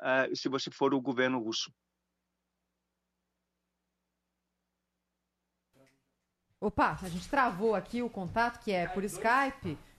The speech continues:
Speaker 2: com o professor de Relações Internacionais da usp, Kai Lehmann, falando conosco sobre também o que significa a Ucrânia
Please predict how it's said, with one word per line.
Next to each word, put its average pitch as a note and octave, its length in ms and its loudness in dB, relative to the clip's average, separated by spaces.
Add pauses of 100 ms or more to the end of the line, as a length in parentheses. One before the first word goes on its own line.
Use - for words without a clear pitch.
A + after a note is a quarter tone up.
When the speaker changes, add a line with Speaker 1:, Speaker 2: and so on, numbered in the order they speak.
Speaker 2:
com A3 520 0
o F#3+ 60 -2
professor F#3+ 420 -6
de F3+ 80 -4
Relações E3+ 440 -2
Internacionais E3 680 -6
da D#3 140 -4
usp, G3+ 360 -6 (120)
Kai A#3 240 2
Lehmann, A3 480 -2 (400)
falando C4+ 420 2
conosco C4+ 580 -4
sobre B3 280 -8
também A#3+ 320 -4
o F#4 60 -8
que - 80 -18
significa B3 680 -8
a C4+ 40 2
Ucrânia G#3+ 800 -6